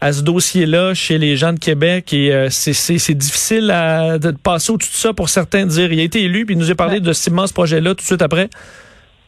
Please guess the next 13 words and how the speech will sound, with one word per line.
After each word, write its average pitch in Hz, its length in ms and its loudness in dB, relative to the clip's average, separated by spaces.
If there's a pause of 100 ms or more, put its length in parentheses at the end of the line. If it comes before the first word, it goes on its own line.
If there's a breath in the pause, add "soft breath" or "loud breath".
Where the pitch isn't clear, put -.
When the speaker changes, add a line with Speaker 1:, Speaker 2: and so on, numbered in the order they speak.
(160)
Speaker 2:
Ben, 175 160 0
je 170 60 0
vais 190 80 2
vous 190 180 0
virer 226 300 0
ça 269 80 0
de 220 40 -10
bord. 277 240 0
La 180 140 0
caq 311 340 -6
a 208 60 0
été 214 280 -2
élue 208 340 0